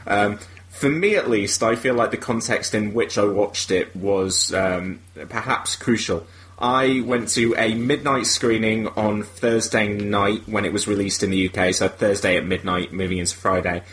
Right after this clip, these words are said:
Um, and that was the third part of a Captain America triple bill. So I watched The First Avenger, The Winter Soldier, and Civil War back to back.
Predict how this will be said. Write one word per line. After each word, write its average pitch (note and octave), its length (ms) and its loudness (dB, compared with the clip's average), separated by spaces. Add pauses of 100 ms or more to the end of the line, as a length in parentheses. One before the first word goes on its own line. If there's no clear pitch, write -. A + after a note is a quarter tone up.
(300)
Um, G#2 260 0
and A#2+ 140 0
that B2 100 -2
was A#2 140 0
the A#2+ 140 0
third A2+ 340 0
part G#2 340 0
of G#2+ 160 0
a G#2+ 140 2
Captain - 420 -2
America G#2 400 0
triple G#2 320 -2
bill. F2+ 340 0
So G2+ 240 2
I G#2 60 4
watched G#2 440 0
The A2+ 60 0
First A2 280 2
Avenger, G2+ 480 2
The G2+ 160 -2
Winter F#2+ 240 0
Soldier, F#2 560 0 (280)
and G2+ 200 0
Civil G2 320 2
War F#2 400 2 (600)
back - 260 -2
to - 120 -2
back. - 420 -2